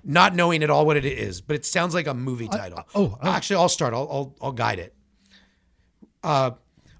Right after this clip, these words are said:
Speaker 1: Operation Legend is the sequel we've all been waiting for to I Am Legend. This time, Will Smith has lots of legends, and they all are out to do crazy shit.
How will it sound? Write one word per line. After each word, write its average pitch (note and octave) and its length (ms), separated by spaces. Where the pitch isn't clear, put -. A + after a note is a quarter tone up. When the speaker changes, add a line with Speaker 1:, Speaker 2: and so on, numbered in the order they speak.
Speaker 1:
Operation G3+ 680
Legend G#2+ 400
is E3+ 180
the F3 80
sequel A3+ 420
we've E3 180
all E3+ 140
been F3 160
waiting D#3 280
for C3 200
to B2 160
I D#3 140
Am E3 180
Legend. F#2+ 480
This F#3+ 220
time, D3+ 420
Will F3+ 180
Smith E3 300
has F3+ 300
lots E3 400
of D3 120
legends, G#2 460
and E3+ 160
they E3+ 140
all E3+ 260
are E3+ 80
out C3+ 320
to D3+ 100
do D3+ 380
crazy C#3+ 380
shit. G2+ 340